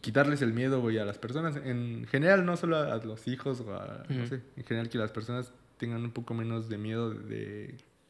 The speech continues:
Speaker 1: cagarla o de, o de equivocarse. O sea, creo que todos lo tenemos, pero, pues, mientras más, eh, mientras más conoces cosas, güey, y mientras más experiencias tengas,
Speaker 2: Y
Speaker 1: creo que,
Speaker 2: mientras, ajá.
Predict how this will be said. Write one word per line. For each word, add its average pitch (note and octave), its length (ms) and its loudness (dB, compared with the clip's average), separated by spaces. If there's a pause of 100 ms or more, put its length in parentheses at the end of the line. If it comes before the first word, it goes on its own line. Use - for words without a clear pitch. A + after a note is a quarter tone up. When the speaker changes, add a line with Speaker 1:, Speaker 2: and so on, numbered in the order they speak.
(100)
Speaker 1:
cagarla G#2 540 0
o G2+ 80 -4
de, G#2+ 200 -6 (460)
o G#2+ 100 -4
de G#2 60 2
equivocarse. A2 680 -2 (140)
O - 80 -6
sea, A2+ 100 -6
creo B2 140 -2
que B2+ 80 0
todos C3 160 0
lo A#2 120 2
tenemos, C3+ 480 -4 (520)
pero, F#2+ 340 0 (180)
pues, G#2+ 140 -8
mientras G#2 340 -2
más, A2 460 -4
eh, G2+ 300 -4 (580)
mientras A#2 380 2
más D3 160 4
conoces D3 540 -2
cosas, D#3+ 340 -2
güey, C#3+ 320 2
y - 20 -2
mientras A2 260 0
más B2+ 140 0
experiencias B2 480 -2 (220)
tengas, C3 400 -2 (420)
Speaker 2:
Y - 60 -6
Speaker 1:
creo B2 120 4
que, B2+ 80 4
Speaker 2:
mientras, B2 480 4
ajá. B2+ 260 0